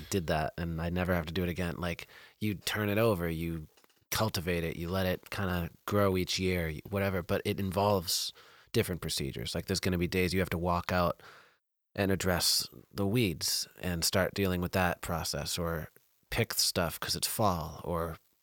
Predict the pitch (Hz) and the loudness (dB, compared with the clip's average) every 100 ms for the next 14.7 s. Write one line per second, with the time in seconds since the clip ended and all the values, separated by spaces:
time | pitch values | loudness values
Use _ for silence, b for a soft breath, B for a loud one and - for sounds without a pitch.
0 | _ 107 107 101 82 71 - 87 82 - | _ 2 4 4 2 -2 -6 -6 -4 0
1 | 110 107 95 80 85 85 90 85 80 - | 4 4 4 0 -2 -2 -2 -2 -4 -4
2 | 90 87 85 - - B B B B B | -4 -4 -2 -2 -4 B B B B B
3 | - 117 113 107 98 87 - - - 117 | 4 6 6 6 4 4 0 0 -2 0
4 | 101 92 98 90 87 - 110 87 85 85 | 2 2 2 2 0 2 2 2 2 0
5 | - 92 95 - 73 - 85 - 90 - | 2 2 2 0 -4 -2 -2 0 -2 -2
6 | 87 95 101 90 85 87 92 90 - - | 0 2 2 0 -2 -2 0 -2 -2 0
7 | 104 85 101 - 87 80 78 82 - 80 | 2 4 2 0 0 -2 -2 -4 -4 -4
8 | 82 71 90 82 92 67 82 90 - - | -2 -6 -6 -6 -6 -6 -4 -4 -4 -4
9 | 82 80 - 82 73 80 82 85 82 82 | -4 -2 0 -2 -2 -6 -4 -2 -2 -4
10 | 80 85 90 87 - B B B B B | -8 -4 -2 -2 -6 B B B B B
11 | _ 90 87 95 85 80 - 78 117 117 | _ -4 -2 0 -2 -2 -4 0 4 4
12 | 90 76 - 92 - _ _ _ 104 101 | 4 0 0 0 -2 _ _ _ 2 2
13 | - 87 - - 107 87 - _ 90 80 | 2 0 -2 0 0 0 -4 _ -10 -6
14 | 90 82 95 101 73 71 92 | -2 -2 2 2 2 -2 -10